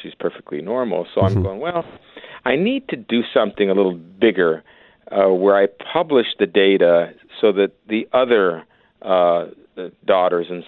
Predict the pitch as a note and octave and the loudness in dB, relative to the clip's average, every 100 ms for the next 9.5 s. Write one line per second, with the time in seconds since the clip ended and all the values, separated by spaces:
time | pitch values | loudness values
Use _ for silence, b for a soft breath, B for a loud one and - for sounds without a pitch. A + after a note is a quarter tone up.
0 | - F#2+ F#2 E2 F2+ F#2 - F#2+ - _ | -2 -2 -4 -4 0 0 0 -4 -8 _
1 | - A#2 A#2+ - - F#2 D#2+ _ b b | -8 -4 -2 -4 -8 -8 -10 _ b b
2 | b G#2 F#2+ F2+ G2 F#2+ - F2+ G2 E2+ | b -2 0 0 -4 -6 -4 -2 -2 -2
3 | - F2 - - - G#2+ G2+ - b _ | -2 -4 -4 -4 0 0 -2 -10 b _
4 | _ - - B3 B3+ E3+ - C#3 G#2+ - | _ -4 0 0 0 -2 0 2 2 0
5 | D#3 E3 - G#2 - _ G2+ F2+ - - | 0 0 -2 -4 -4 _ -4 -4 -4 0
6 | F3 G3 - A#2 F#2+ F2 F2+ E2+ D#2+ - | 2 2 0 2 4 4 2 0 -2 -4
7 | E2 D#2+ F#2 G2 F#2 G2 F#2+ C#3+ F3+ D3+ | -6 -4 0 0 -2 -4 -2 0 0 -4
8 | - C#3 C3+ G#2 - A2 G2+ C#2+ A#1+ D3 | -4 -2 -2 -4 -4 -2 0 -2 -2 -2
9 | A3 B2+ D3+ E2+ | 0 0 0 -2